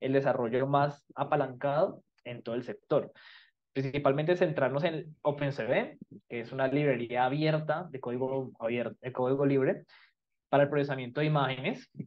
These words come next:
TensorFlow, que también es una librería de procesamiento de, de, de datos a nivel de inteligencia artificial, y PyTorch, que es muy similar a TensorFlow,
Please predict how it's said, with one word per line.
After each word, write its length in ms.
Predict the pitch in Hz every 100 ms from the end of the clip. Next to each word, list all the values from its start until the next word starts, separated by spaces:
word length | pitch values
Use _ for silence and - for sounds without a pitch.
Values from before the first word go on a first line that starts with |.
| -
TensorFlow, 840 | 147 143 139 - 127 135 214 - -
que 60 | -
también 240 | 113 113
es 80 | 113
una 240 | 139 139 131 110
librería 480 | 131 135 127 120 117
de 120 | 131
procesamiento 560 | 135 143 135 120 110 139
de, 200 | 139 131
de, 600 | 123 120 113 110 104 101 - _
de 160 | - 135
datos 480 | 131 131 - 240 -
a 100 | 131
nivel 220 | 131 120
de 80 | 117
inteligencia 380 | 131 139 127 127
artificial, 480 | 135 160 180 208 - _ - _
y 80 | 202
PyTorch, 500 | 220 220 208 - -
que 140 | 151
es 80 | 131
muy 180 | 151 160
similar 260 | 160 175 165
a 100 | 160
TensorFlow, 720 | 185 185 196 202 208 -